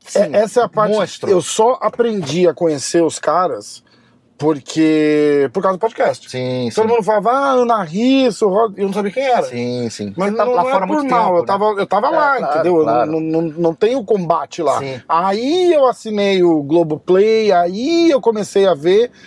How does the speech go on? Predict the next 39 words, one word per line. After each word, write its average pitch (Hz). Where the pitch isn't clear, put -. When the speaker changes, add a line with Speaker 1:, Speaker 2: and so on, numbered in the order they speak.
Speaker 2:
Ah, 110
Speaker 1:
pra, 202
pra -
Speaker 2:
pra 196
ter -
Speaker 1:
poder 170
Speaker 2:
contato, -
Speaker 1:
conhecer -
Speaker 2:
né? -
Speaker 1:
os -
caras, 294
Speaker 2:
É. 165
Speaker 1:
exatamente. 196
Os -
termos, 175
eu 156
não 214
sei 285
termo 285
até 349
hoje. 269
Speaker 2:
Sim, 117
sim, 98
sim. -
Speaker 1:
Tipo, 170
eu 165
Speaker 2:
Já -
tá 208
Speaker 1:
falo, 214
"Ah, 240
finalizou." 240
Os 190
caras, 233
"Não, 262
não 208
finalizou, 208
é, 143
foi 165
nocaute." 196